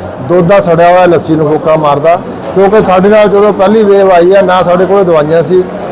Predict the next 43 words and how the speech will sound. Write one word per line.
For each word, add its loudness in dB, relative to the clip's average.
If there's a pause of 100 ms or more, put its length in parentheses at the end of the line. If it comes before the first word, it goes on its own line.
ਨਾ 2
ਵੈਂਟੀਲੇਟਰ 0
ਸੀ, -2
ਨਾ 2
ਪਤਾ 0
ਸੀਗਾ 0
ਵੀ 0
ਕਿਹੋ 0
ਜਿਹੀ 2
ਬਲਾ 0
ਹੈ 4
ਇਹ। 0 (460)
ਉਦੋਂ 2
ਨੁਕਸਾਨ 0
ਬਹੁਤ 2
ਹੋਇਆ, 2
ਬਹੁਤ 0
ਸਾਰੇ 2
ਘਰਾਂ 0
ਦਾ, 0
ਬਹੁਤ 0
ਸਾਰੇ 0
ਫੈਮਿਲੀ 0
ਮੈਂਬਰ 0
ਚਲੇ 0
ਗਏ 0
ਉਹਨਾਂ 0
ਦੇ। -2 (360)
ਕੁਦਰਤੀ 2
ਗੱਲ 2
ਹੈ 4
ਕਿ -2
ਲੋਕ 0
ਉਹ 2
ਵਾਲਾ 2
ਜਿਹੜਾ 0 (200)
ਮੰਜ਼ਰ 0
ਆ 2
ਉਹਨੂੰ 0
ਭੁੱਲ 0
ਨਹੀਂ 0
ਪਾ 2
ਰਹੇ, 2